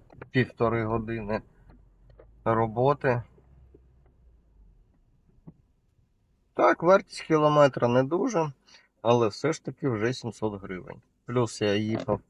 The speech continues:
по трасі туди і назад. І доволі непогано вийшло. Витрати вже з вісім і шість впали до сім і дев'ять.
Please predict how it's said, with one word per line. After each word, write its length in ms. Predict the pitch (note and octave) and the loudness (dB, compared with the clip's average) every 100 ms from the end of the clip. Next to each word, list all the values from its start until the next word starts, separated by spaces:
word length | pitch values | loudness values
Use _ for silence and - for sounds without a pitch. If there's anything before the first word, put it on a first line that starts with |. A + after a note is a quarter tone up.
| _ - - _ | _ -20 -20 _
по 120 | B2 | -2
трасі 440 | A2+ A#2+ A#2 G2+ A2 - | 2 4 4 4 -6 -4
туди 340 | A2 G2+ G#2+ | -6 -2 -4
і 260 | F#2+ F#2 G2+ | -6 -12 -2
назад. 500 | A2+ B2+ F3 G3 - _ _ _ _ _ _ _ _ _ - | 0 4 2 2 -4 _ _ _ _ _ _ _ _ _ -6
І 120 | C3+ | -4
доволі 440 | A#2+ A#2+ B2+ B2 | 0 0 0 0
непогано 640 | A2+ G#2 - G#2+ A#2 G#2+ G2+ | -2 -4 -4 0 0 0 -4
вийшло. 420 | G2+ F#2 - F2+ _ _ _ _ | -6 -10 -10 -12 _ _ _ _
Витрати 640 | B2+ B2 A#2+ A#2+ A2+ G#2+ | -2 0 2 2 0 -2
вже 440 | G#2+ A2+ D#3+ D#3+ B2+ | -4 -2 0 0 -4
з 80 | A#2 | -4
вісім 400 | C3+ B2+ C3 B2 | -4 -2 -4 -4
і 60 | |
шість 380 | A2+ C3+ B2+ - | -4 -4 -6 -6
впали 400 | _ B2+ B2 A#2+ | _ 0 2 0
до 160 | A2 A2+ | -4 -8
сім 360 | - C3 A#2+ - _ | -8 -6 -6 -8 _
і 120 | A#2+ A#2 | -8 -6
дев'ять. 600 | A#2 A#2 A2+ A#2 A2+ | -2 -4 -4 -6 -8